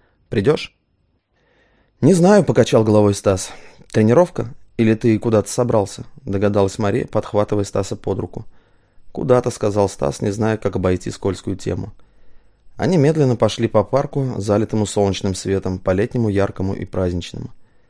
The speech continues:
"В следующий раз, когда соберётесь в Розу, спроси своего дядю, могу ли я пойти с вами. Обузой не буду, к тому же я неплохо ориентируюсь в Розе". "Хорошо", с облегчением пообещал Стас.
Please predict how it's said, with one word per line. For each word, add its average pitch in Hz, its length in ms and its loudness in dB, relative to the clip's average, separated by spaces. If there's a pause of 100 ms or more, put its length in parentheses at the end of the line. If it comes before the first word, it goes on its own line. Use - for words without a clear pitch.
(720)
"В - 80 -14
следующий 156 380 4
раз, 156 200 6
когда 123 300 4
соберётесь 120 560 0
в 110 60 2
Розу, 123 260 2
спроси - 360 -2
своего 120 300 0
дядю, 107 320 2
могу 110 280 -2
ли 143 100 2
я 101 100 2
пойти 95 300 -2
с - 100 -12
вами. 92 340 -4 (580)
Обузой 131 460 2
не 95 120 2
буду, 110 420 0
к - 80 -18
тому 139 240 -2
же 110 120 -2
я 92 100 2
неплохо 101 440 -2
ориентируюсь 92 580 -4
в 90 40 -6
Розе". 87 320 -6 (1400)
"Хорошо", 92 560 -4 (340)
с - 120 -12
облегчением 101 560 -4
пообещал 90 480 -4
Стас. - 380 -10